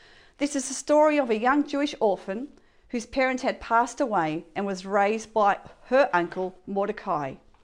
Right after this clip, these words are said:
As a young woman, Esther became queen of Persia around four eighty to four seventy B C. Her Hebrew name was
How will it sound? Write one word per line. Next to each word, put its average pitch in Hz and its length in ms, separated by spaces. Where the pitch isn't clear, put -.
As 226 140
a 247 60
young 226 440
woman, 165 380
Esther 220 480
became 190 600
queen 185 540
of 196 160
Persia 151 460
around 208 360
four 269 800
eighty 208 320
to 185 80
four 214 260
seventy 202 480
B 185 220
C. 156 460
Her 233 200
Hebrew 254 420
name 202 480
was 190 320